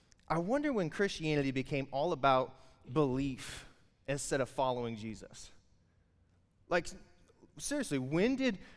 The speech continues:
Christianity become that if you believe in God,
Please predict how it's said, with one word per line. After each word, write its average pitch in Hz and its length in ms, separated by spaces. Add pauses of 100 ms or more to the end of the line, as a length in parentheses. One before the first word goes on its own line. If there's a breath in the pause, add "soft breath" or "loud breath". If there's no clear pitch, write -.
(320 loud breath)
Christianity 208 720
become 170 420
that 160 260 (100)
if 160 160
you 226 100
believe 214 760 (360)
in 226 220
God, 160 500